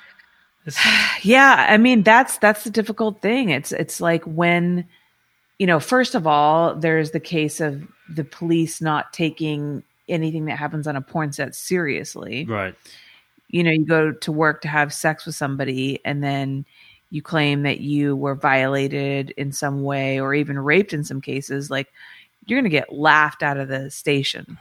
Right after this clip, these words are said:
Speaker 2: in most cases
Speaker 1: Mm-hmm.
Speaker 2: because people have a very one-sided view of the adult industry. Well, you were there to get, you've already given up your morals and you've already given up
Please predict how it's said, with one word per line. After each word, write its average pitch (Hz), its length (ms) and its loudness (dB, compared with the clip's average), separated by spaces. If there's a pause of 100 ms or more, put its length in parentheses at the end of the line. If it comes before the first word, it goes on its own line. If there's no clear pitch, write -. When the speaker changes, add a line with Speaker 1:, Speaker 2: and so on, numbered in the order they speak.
Speaker 2:
in 147 160 -4
most 139 220 -6
cases - 520 -10
Speaker 1:
Mm-hmm. 110 100 -8
Speaker 2:
because 139 480 -8 (320)
people 196 240 2
have 175 140 4
a 165 60 2
very 151 640 4
one-sided 139 800 -4
view 135 320 -2
of 131 100 -6
the 131 140 -4
adult 135 320 -6
industry. 131 520 -12
Well, 143 240 0
you 165 180 4
were 165 100 2
there 156 180 0
to 147 120 -4
get, 147 260 -6 (420)
you've 208 220 4
already 202 400 6
given 151 400 2
up 139 280 2 (380)
your 165 140 4
morals 135 920 0
and 135 400 -4
you've 151 200 -4
already 143 240 -4
given 143 400 -2
up 139 300 -4